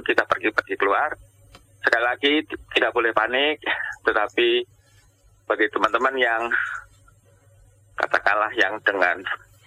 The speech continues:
sudah vaksin, tetapi ada komorbidnya seperti apa, sesegera mungkin datang ke fasilitas kesehatan untuk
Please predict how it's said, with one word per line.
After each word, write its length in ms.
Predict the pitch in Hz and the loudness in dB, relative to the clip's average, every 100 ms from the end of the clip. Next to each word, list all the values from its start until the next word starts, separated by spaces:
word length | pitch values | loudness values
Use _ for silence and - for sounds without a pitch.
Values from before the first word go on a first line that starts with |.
| - - - _ - _ _ _ _ | -20 -20 -20 _ -20 _ _ _ _
sudah 240 | - 107 - | -2 0 0
vaksin, 480 | 135 - 143 127 | -2 0 0 0
tetapi 400 | 120 104 98 - | 2 0 0 2
ada 240 | 78 - 92 | 0 0 -2
komorbidnya 560 | 107 110 - 107 101 | 0 -2 0 0 0
seperti 160 | - - | 0 0
apa, 400 | 85 - 117 131 - - - - - - - - | 0 0 0 -2 -8 -20 -20 -20 -20 -20 -20 -12
sesegera 480 | - - - - 110 | -6 -2 0 0 -2
mungkin 240 | 110 117 | 0 2
datang 320 | 101 90 92 | 2 0 0
ke 80 | 90 | 0
fasilitas 400 | 98 104 90 90 | 0 0 0 -2
kesehatan 560 | - 90 90 85 95 95 | 0 0 0 2 0 0
untuk 320 | 95 87 | 0 -2